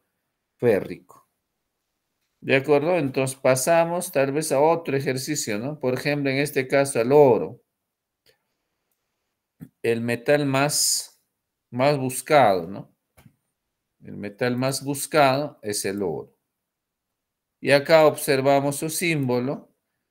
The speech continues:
Y acá observamos su valencia, chicos. Ahí está su nombre, símbolo y valencia. ¿Dónde está? El profesor ha hecho pasar por acá, ¿no?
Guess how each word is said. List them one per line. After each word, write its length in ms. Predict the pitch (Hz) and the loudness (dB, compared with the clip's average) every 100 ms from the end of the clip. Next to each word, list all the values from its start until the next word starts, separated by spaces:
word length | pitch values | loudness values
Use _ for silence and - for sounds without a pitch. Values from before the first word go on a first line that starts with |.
| _ - | _ -6
Y 140 | 120 | -2
acá 360 | 123 123 143 139 | 0 4 4 4
observamos 720 | 131 - 127 127 135 131 127 | 0 -2 -2 0 0 -2 -4
su 160 | 151 | -6
valencia, 680 | 139 107 117 127 104 92 92 | 0 0 0 -2 -4 -10 -12
chicos. 760 | - - 127 _ - - - _ _ _ _ _ _ _ _ _ _ _ _ _ _ | -14 -18 -20 _ -20 -20 -20 _ _ _ _ _ _ _ _ _ _ _ _ _ _
Ahí 140 | - 160 | -6 -4
está 260 | 165 160 | 0 0
su 760 | 156 151 139 131 131 131 127 127 | 0 -2 -2 -2 -2 -2 -4 -2
nombre, 520 | 143 151 156 156 139 | 2 2 2 2 0
símbolo 500 | 135 151 156 147 135 | 0 -2 0 0 2
y 40 | 127 | 2
valencia. 680 | 117 110 90 78 - - _ _ _ _ _ _ | 2 2 -4 -8 -18 -20 _ _ _ _ _ _
¿Dónde 460 | 147 156 165 160 156 | -4 0 0 -2 -4
está? 240 | 151 196 | -2 -2
El 120 | 269 | -2
profesor 480 | - 139 131 127 143 | 0 -2 -2 -2 2
ha 100 | 139 | 2
hecho 220 | 131 131 | 0 -4
pasar 400 | 127 117 - 131 | -6 -4 -4 -6
por 200 | 131 120 | -4 -2
acá, 360 | 117 120 135 120 | -2 -2 -2 -4
¿no? 220 | 113 - | -6 -14